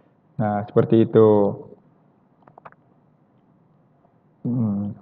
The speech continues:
nah, di sini sudah, eh, kita telah selesai membuat activity diagram dasar. Nah, jadi seperti itu.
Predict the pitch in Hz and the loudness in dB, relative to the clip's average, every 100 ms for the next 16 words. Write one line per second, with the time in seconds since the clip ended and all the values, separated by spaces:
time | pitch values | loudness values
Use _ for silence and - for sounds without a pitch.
0 | - 110 101 107 113 120 180 185 180 - | -6 -4 -2 -2 2 6 6 6 0 -10
1 | - - _ _ _ _ _ _ _ _ | -20 -20 _ _ _ _ _ _ _ _
2 | _ _ _ _ _ _ _ _ _ 135 | _ _ _ _ _ _ _ _ _ 8
3 | 139 139 139 123 113 110 110 113 110 117 | 8 8 2 0 2 2 4 2 2 0
4 | 110 131 131 - - 113 110 - - _ | 4 4 4 -4 0 0 0 -10 -20 _
5 | _ _ _ _ _ _ _ _ _ - | _ _ _ _ _ _ _ _ _ 2
6 | 127 123 135 123 113 107 110 127 131 - | 2 4 4 4 2 2 4 4 2 -10
7 | - _ _ - - 131 143 139 135 131 | -18 _ _ -12 -2 0 4 6 8 8
8 | 123 127 131 127 110 120 107 98 - - | 6 6 6 6 2 2 2 0 -4 -16
9 | - _ _ _ _ 113 107 104 101 104 | -20 _ _ _ _ -8 -6 -6 -2 -2
10 | 120 - 101 - 101 - 101 95 98 - | -2 -2 -2 0 -2 0 0 0 -4 -12